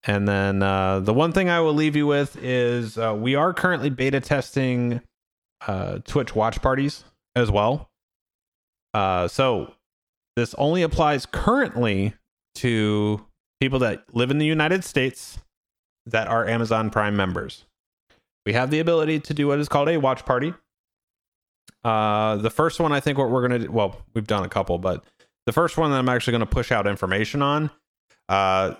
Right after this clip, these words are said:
the Grand Tour is bringing out a new special, uh, next Friday, which is the thirteenth, uh, which is called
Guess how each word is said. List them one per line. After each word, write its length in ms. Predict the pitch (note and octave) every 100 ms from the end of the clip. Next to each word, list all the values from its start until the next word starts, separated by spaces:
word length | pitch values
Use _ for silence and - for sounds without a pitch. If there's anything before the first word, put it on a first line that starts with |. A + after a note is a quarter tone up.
| -
the 140 | A2+ G#2+
Grand 580 | A2 B2+ D#3+ F3 C#3+ -
Tour 680 | D#3+ C#3+ F#2 F#2 A#2+ - _ _ -
is 340 | A#2 A2 G#2
bringing 420 | - A2 A#2 A2+
out 300 | A2 A2 A2
a 180 | A#2 G#2+
new 720 | G#2+ A2+ A#2 A#2+ B2 A#2+ - - _ _ _ _ _ _
special, 720 | - - B2 - A2+ F#3+ - _ _ _ _ _ _ _ _ _ _ -
uh, 800 | G#2 G#2 G2+ G2 G2 F#2+ F#2 - _ _ _ _ _ -
next 440 | A#2+ A#2+ - -
Friday, 800 | - - D3 C#3+ A2 F2 F#2+ A#2+ _ _ -
which 160 | -
is 160 | G#2+ - G2+
the 120 | F#2+ _ -
thirteenth, 800 | C3+ C#3 - - A#2 C3 - - _ _ _ _ _ _ _ -
uh, 340 | G#2+ G#2 G#2
which 220 | A2 -
is 160 | A#2 -
called 640 | G3 G#3+ F#3 A3 G#3+ -